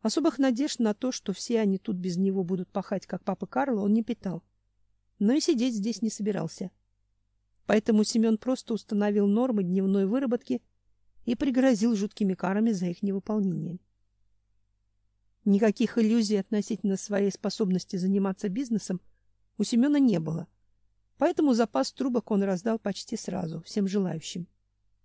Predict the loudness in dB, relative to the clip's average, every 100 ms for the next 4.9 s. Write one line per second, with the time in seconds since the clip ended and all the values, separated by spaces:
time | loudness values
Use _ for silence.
0 | _ _ _ _ -4 0 2 2 2 2
1 | 4 4 0 0 -2 -2 -2 -2 -2 -4
2 | -2 -2 0 -2 0 0 2 0 -4 _
3 | _ _ _ _ 2 6 6 6 0 -2
4 | 0 2 0 0 -4 -2 -2 -2